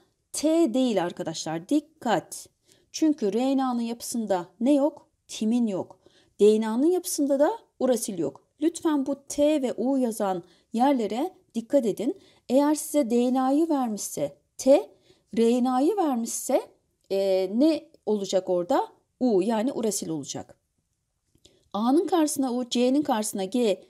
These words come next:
gelecek şekilde M R N A sentezlenmeye başladı. Burada çekirdeğin, e, s-, çekirdek plazmasının içinde serbest nükleotitler var. Mesela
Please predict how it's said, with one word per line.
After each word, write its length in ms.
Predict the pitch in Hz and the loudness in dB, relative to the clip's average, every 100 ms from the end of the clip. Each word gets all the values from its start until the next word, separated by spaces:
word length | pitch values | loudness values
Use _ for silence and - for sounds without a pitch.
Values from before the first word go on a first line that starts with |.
| _ | _
gelecek 360 | 277 269 214 196 | 0 2 0 -4
şekilde 680 | - 262 208 180 262 370 - _ _ - | -6 -4 -4 2 2 2 -4 _ _ 2
M 220 | 277 285 | 4 6
R 180 | 233 196 | 4 0
N 60 | 180 | -2
A 100 | 185 | -4
sentezlenmeye 800 | - 254 - 185 180 170 226 269 | -4 -4 -2 -4 -4 -4 -2 -2
başladı. 420 | 175 - 123 - - _ _ - | -2 -6 -12 -12 -20 _ _ -4
Burada 460 | 320 415 277 285 - _ - | 0 2 2 0 -2 _ -4
çekirdeğin, 800 | 339 330 359 330 320 320 403 - | -2 0 0 2 0 0 -4 -6
e, 500 | 220 220 220 214 214 - _ _ _ _ _ _ | -4 -2 -2 -4 -6 -10 _ _ _ _ _ _
s-, 240 | - - - - | -14 -14 -14 -12
çekirdek 520 | - 269 294 339 349 | -8 -2 -2 -2 -4
plazmasının 800 | - 285 285 269 262 269 285 196 - _ _ | -2 0 0 0 -2 0 0 -2 -8 _ _
içinde 400 | - 285 359 233 | -8 -2 -2 -2
serbest 460 | 240 381 330 226 214 | -4 -4 -2 -4 -4
nükleotitler 720 | 330 320 190 180 254 311 339 | -6 -4 -6 -6 -8 -4 -2
var. 140 | 202 175 | -2 -2
Mesela 440 | 240 262 247 226 | -4 -2 -2 -4